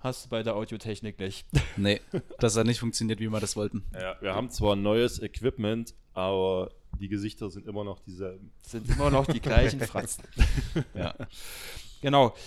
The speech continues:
Speaker 1: Ähm, noch ein kurzer Rückblick. Wir hatten ja zuletzt, hatten wir das Interview mit Sabrina gehabt. Fand ich, war ein mega cooles Interview. Hört da auf jeden Fall gerne noch mal rein, wenn ihr es nicht getan hattet.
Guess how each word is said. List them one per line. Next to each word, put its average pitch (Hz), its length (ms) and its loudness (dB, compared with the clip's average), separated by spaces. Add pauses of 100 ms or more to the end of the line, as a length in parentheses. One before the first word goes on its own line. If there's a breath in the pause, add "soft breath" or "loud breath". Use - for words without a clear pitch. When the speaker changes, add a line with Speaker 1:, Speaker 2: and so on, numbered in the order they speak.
(280 loud breath)
Speaker 1:
Ähm, 127 400 6
noch 135 180 0
ein 160 60 0
kurzer 156 320 4
Rückblick. - 500 -2
Wir 117 140 -6
hatten 135 220 -8
ja 117 240 -2
zuletzt, - 680 -6
hatten 113 300 -10
wir 107 400 -4
das 98 160 -14
Interview 127 380 -12
mit 117 160 -10
Sabrina 175 420 -6
gehabt. 190 400 -4 (800)
Fand 117 200 -8
ich, 113 100 -8
war 123 80 0
ein 123 140 -2
mega 175 240 2
cooles 175 280 -4
Interview. 180 580 -4
Hört 131 200 -4
da 127 80 2
auf 117 160 -4
jeden 147 180 -2
Fall 127 180 -4
gerne 123 240 -2
noch 117 220 -6
mal 101 100 -6
rein, 113 260 -6
wenn 131 120 -2
ihr 117 40 0
es 107 120 -4
nicht 110 140 -6
getan 131 360 -6
hattet. 156 280 -8